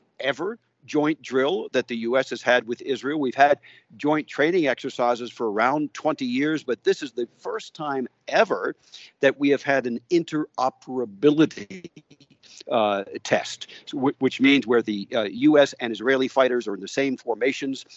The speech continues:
where radar centers are linked together, uh, where it's basically a combined arms, uh,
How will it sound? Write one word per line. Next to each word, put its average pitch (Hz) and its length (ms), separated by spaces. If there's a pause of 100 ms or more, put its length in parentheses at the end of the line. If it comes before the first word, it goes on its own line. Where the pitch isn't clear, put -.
(120)
where 120 260
radar 131 460
centers 127 480
are 101 160
linked 110 440 (120)
together, 127 560 (340)
uh, 110 200
where 120 400
it's - 240
basically 160 560
a 120 80
combined 123 680 (160)
arms, 127 540 (260)
uh, 110 80